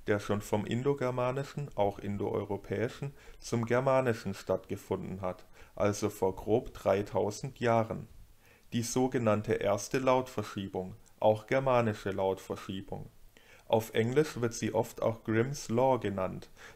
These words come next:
denn Jakob Grimm hat sie als einer der ersten beobachtet. Wir schauen uns jetzt aber nur den für uns relevanten Teil davon an,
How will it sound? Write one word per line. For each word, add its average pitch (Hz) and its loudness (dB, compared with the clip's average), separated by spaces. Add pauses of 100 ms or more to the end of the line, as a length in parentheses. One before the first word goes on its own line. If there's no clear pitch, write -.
denn 104 4
Jakob 104 2
Grimm 127 0
hat 107 0
sie - -2
als - 0
einer 104 2
der - -2
ersten 107 -2
beobachtet. 117 -2 (680)
Wir 110 2
schauen 120 6
uns 143 -2
jetzt 131 -2
aber 107 2
nur 113 0
den 113 0
für 104 -2
uns 110 -4
relevanten 120 2
Teil 98 -2
davon 95 -2
an, 92 -6